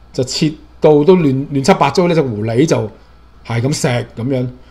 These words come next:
最後呢，個蛋糕大部分都係狐狸食晒，最後分少少，少少兩橛就俾兩隻豬啦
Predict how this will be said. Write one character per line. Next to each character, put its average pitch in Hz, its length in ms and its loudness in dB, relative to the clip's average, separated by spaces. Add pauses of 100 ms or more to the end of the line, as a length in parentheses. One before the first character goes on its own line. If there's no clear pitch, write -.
(140)
最 160 180 4
後 151 220 6
呢， 190 160 8
個 156 160 2
蛋 127 240 -2
糕 170 100 0
大 123 140 0
部 127 100 2
分 123 160 -2
都 151 80 4
係 170 60 4
狐 117 160 -4
狸 135 120 -2
食 151 120 -4
晒， 135 440 2 (380)
最 143 140 0
後 135 80 4
分 175 280 2
少 156 300 -2
少， - 240 -4 (640)
少 - 220 -2
少 170 180 2
兩 135 260 2
橛 131 120 -2
就 123 100 -4
俾 131 160 -2
兩 135 140 2
隻 127 100 -2
豬 156 240 -2
啦 123 320 2